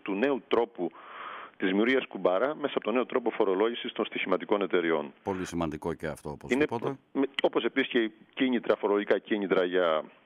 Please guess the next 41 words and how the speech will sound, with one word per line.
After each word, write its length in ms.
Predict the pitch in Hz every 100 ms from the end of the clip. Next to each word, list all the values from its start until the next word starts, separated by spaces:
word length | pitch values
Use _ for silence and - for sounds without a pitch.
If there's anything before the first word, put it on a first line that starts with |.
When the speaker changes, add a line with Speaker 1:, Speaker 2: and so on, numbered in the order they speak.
| -
Speaker 1:
ε, 180 | 98 90
τη 120 | -
διαφήμιση, 680 | 95 160 156 160 151 - 147
για 140 | 117
την 100 | 98
προσέλκυση 640 | 98 117 95 - 92 87 85
ιδιωτικού 420 | 95 90 90 -
χρήματος 460 | 92 101 92 - -
στον 140 | -
χώρο 280 | - 95 87
του 240 | - 80
αθλη-, 180 | 80 -
των 140 | - 87
αθλημάτων 420 | - 87 95 82
και 100 | 98
ιδιαίτερα 440 | 90 90 82 95
του 80 | -
ποδοσφαίρου. 540 | 82 80 - 170 160 - - - - - - - -
Ε, 340 | 151 143 - 131 - - - - -
μια 220 | 240 202 180
σειρά, 180 | 143 151
δηλαδή, 260 | 143 143 - _ _
πρωτοβουλειών 640 | - 110 107 90 110 190
που 120 | - 170
ομολογουμένως 520 | 135 107 120 165 147 - - 160 - -
απαντούμε 420 | - 113 107 151
στο 180 | 151 131
εκατό 400 | 113 110 - 170
ένα 180 | 165 139
τοις 120 | -
εκατό 460 | - 202 180 143 151
των 160 | 139 117
απαιτήσεων 480 | - - 139 -
που 120 | 127 110
προβλέπει 580 | 95 120 135 104 90 -
η 60 | 92
ολιστική 300 | 87 - 123
μελέτη 260 | 107 131
από 100 | 131
την 100 | 104
πολιτεία. 520 | 90 92 78 87 73